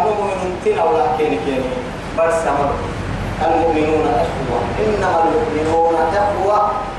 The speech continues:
فاصلوا بين أخوين. المسلم للمسلم كالبنيان يشد بعضه بعضا يقول الرب عليه الصلاة والسلام.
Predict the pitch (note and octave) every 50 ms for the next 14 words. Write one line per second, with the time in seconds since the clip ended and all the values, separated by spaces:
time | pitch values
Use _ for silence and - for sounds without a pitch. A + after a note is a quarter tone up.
0 | - - - - - - - F3+ - - - - C4 B3+ B3+ - B3+ B3+ - C#3+
1 | C#3 - - - - - - - A#3+ A#2+ - B2 - - - - - - - -
2 | - - - - - - - - - - - - - - - - - - - -
3 | - - - - E3+ - - - - - B3+ B3+ - - - A#3 A3 A3+ A3+ A3
4 | A3 A3 A3 A3 A3 A3 A3 B3+ C4+ C4 B3+ - A#3 A#3 A3+ A3 A3 A3 - -
5 | B3+ B3+ B3+ B3 A#3 A#3 A#3 A3+ A3+ A3+ A3 - G3+ - F#3+ G#3 G3+ G#3 A3+ A3
6 | A3 - - G#3+ G#3 G#3+ G#3+ G#3 G#3+ - A3+ A3 G#3+ G#3+ G#3+ G#3 G#3 A3 A#3 A3
7 | - - A#3 A#3 A#3 A#3 A#3 A#3 F3 F3 E3+ E3+ E3+ E3+ E3 E3 - F#3 E3+ -
8 | D3 D3+ D3 D3 D3+ D3 C#3+ - - - - E3 - - - E3+ - - - -
9 | - - - -